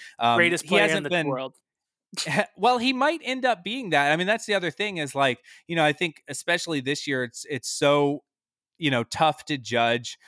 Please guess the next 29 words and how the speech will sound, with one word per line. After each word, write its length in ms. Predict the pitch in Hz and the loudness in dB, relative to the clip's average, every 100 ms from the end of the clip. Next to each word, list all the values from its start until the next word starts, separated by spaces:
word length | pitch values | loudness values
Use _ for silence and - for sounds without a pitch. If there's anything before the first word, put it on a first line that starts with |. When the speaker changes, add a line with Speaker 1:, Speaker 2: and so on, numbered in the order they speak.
| - _ _ | -20 _ _
Speaker 1:
players. 640 | - 135 131 135 135 - - | 0 2 2 0 -2 -6 -6
We 120 | 143 | -4
shouldn't 280 | 165 202 165 | 0 0 0
be 100 | 147 | 0
judging 380 | 143 147 139 120 | 2 2 0 -2
nineteen-year-olds 800 | 120 139 147 135 135 131 127 117 | -4 -4 -2 0 2 2 0 0
based 320 | 131 131 - | -2 0 0
on 120 | 123 | 0
a 60 | 113 | 2
half 240 | 123 127 | 0 0
season 340 | - 131 123 | -2 -2 -2
worth 200 | 120 120 | -2 -2
of 60 | 123 | -2
results 340 | 113 120 120 - | -2 -2 -2 -4
anyway, 420 | 113 127 143 160 | -4 -2 0 0
but 160 | 151 123 | 2 0
especially 580 | 117 - 143 139 143 127 | 0 0 0 0 0 2
under 200 | 123 120 | 0 -2
these 260 | 113 117 | -2 -4
conditions, 640 | - 113 104 113 - 139 117 | -4 -8 -4 -2 0 -2 -2
you 100 | 113 | -8
can 140 | 110 | -10
kind 240 | 104 120 110 | -4 -2 -2
of 140 | 101 | -4
forgive 580 | - 120 110 120 123 120 - - - | -10 -12 0 2 2 -2 -14 -20 -4
a 60 | 117 | 0
lot 280 | 120 120 104 | 2 2 0
more. 400 | 107 113 123 131 - - | -2 0 0 0 -10 -8
Uh, 600 | - 120 120 117 113 117 | 0 4 4 4 4 0